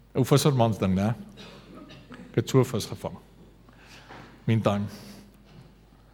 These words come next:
Oordrywing is nie die waarheid nie. Ek wil nog 'n bietjie verder gaan met oordrywing, want daar's 'n oordrywing wat ons toelaat,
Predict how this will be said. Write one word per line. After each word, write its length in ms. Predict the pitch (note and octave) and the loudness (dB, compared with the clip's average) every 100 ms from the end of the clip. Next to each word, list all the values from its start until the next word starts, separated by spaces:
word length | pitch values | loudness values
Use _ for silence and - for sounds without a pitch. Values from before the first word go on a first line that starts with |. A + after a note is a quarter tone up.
| - - - - - - - - - - - | -20 -20 -20 -20 -20 -20 -20 -20 -20 -20 4
Oordrywing 400 | F#3+ F#3 B3 C4+ | 6 10 8 8
is 140 | F3 G3 | 6 8
nie 140 | G3 | 6
die 40 | D#3 | 6
waarheid 360 | A2 G2+ F2+ - | 6 4 -2 -8
nie. 100 | - - - - - - - - - _ _ - - - | -18 -20 -20 -20 -18 -20 -20 -20 -20 _ _ -10 0 6
Ek 80 | F#3 | 8
wil 80 | B3+ | 10
nog 160 | B3+ | 8
'n 20 | |
bietjie 220 | B3 A3+ - | 8 2 4
verder 300 | B3 D4 G3+ | 6 8 8
gaan 180 | F#3+ | 10
met 160 | E3+ D#3 | 8 10
oordrywing, 580 | F3 D3 D3+ G3 D3+ E3 | 8 10 10 10 8 8
want 140 | C#3+ | 10
daar's 160 | D3+ D3+ | 10 8
'n 60 | F#3+ | 8
oordrywing 420 | D3+ E3 B3+ A#3 | 10 10 10 10
wat 160 | E3+ | 10
ons 160 | E3+ F3+ | 8 6
toelaat, 540 | C4 A3 B2 C3+ - | 8 10 10 8 6